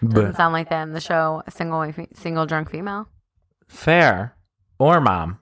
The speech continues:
Speaker 1: Or mom.
Speaker 2: <laughs> Actually, none of them really date people from the program in that
Speaker 1: Oh.
Speaker 2: show. Interesting. But I mean, if anyone's got any hot tips on where to hot, find hot sober men,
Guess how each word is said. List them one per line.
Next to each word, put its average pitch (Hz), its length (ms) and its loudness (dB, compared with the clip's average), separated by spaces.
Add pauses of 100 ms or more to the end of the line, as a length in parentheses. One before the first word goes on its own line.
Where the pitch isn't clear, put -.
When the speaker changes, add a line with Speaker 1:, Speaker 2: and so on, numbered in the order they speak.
(140)
Speaker 1:
Or 220 240 4
mom. 262 320 4 (380)
Speaker 2:
<laughs> - 400 -6
Actually, 208 560 2 (1040)
none 120 160 4
of 139 100 2
them 110 180 4
really 92 180 4
date 82 200 -2
people 82 260 -6
from - 200 -8
the 82 80 -6
program 90 420 -4
in - 80 -4
that 143 160 2
Speaker 1:
Oh. 92 40 2
Speaker 2:
show. - 240 -2 (420)
Interesting. - 400 -4 (1400)
But 131 100 -2
I 139 40 2
mean, 151 180 6
if 131 100 2
anyone's 151 300 4
got 127 120 6
any 127 140 2
hot 120 260 2
tips 147 280 -2
on 120 160 0
where 117 120 4
to 113 100 2
hot, 110 340 0
find 117 300 0
hot 117 260 0
sober 120 260 0
men, 117 380 2